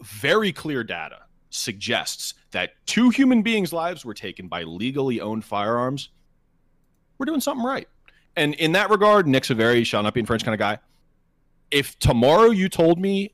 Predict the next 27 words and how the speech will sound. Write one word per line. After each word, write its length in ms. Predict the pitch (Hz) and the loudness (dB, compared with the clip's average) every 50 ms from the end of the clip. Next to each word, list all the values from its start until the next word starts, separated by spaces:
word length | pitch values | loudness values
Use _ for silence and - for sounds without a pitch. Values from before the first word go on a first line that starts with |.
| _ | _
that 180 | - 151 107 - - | -4 -2 -2 -2 0
I 160 | 98 117 120 | -2 -2 0
have 260 | 117 131 120 113 - | 0 -2 -4 -4 -4
to 280 | - 131 113 104 101 - | -4 -4 -4 -4 -4 -6
Form 380 | - - - 143 139 139 135 131 | -6 -6 -2 -2 0 0 -2 -2
One 240 | 120 120 131 135 120 | -2 -2 -2 -4 -4
and 120 | 104 - | -6 -8
Form 260 | - 120 117 113 113 | -8 -8 -8 -6 -8
Four 280 | - - 120 113 113 - | -8 -6 -6 -6 -6 -6
every 240 | 101 104 107 117 107 | -6 -6 -6 -6 -8
machine 340 | 104 101 - - 110 110 | -8 -8 -8 -8 -8 -6
gun, 220 | 113 120 127 131 113 | -6 -6 -6 -6 -6
but 100 | 101 90 | -6 -6
I 140 | 92 110 110 | -6 -6 -6
can 180 | - 104 92 - - | -8 -10 -12 -8 -6
own 200 | 107 110 117 113 | -4 -2 -2 -2
and, 180 | 107 107 113 - | -4 -6 -6 -6
and 140 | 104 101 95 | -6 -4 -2
manufacture 580 | 98 101 104 101 101 - 110 101 101 - - 107 | -2 -4 -4 -6 -6 -4 -4 -4 -4 -6 -8 -10
machine 320 | 101 95 - - 113 113 | -10 -10 -8 -8 -6 -4
guns 220 | 113 113 110 90 | -4 -4 -4 -4
legally, 460 | 95 104 110 117 127 135 139 139 139 _ _ _ _ _ _ _ _ _ _ _ _ _ _ _ _ _ | -4 -4 -2 0 2 2 2 0 -2 _ _ _ _ _ _ _ _ _ _ _ _ _ _ _ _ _
I'll 100 | - 104 | -4 -4
sign 240 | - - 110 98 98 | -2 0 0 0 0
up 120 | 95 - 101 | -2 0 0
all 100 | 98 95 | 0 0
day. 200 | 95 85 80 | 0 -2 -4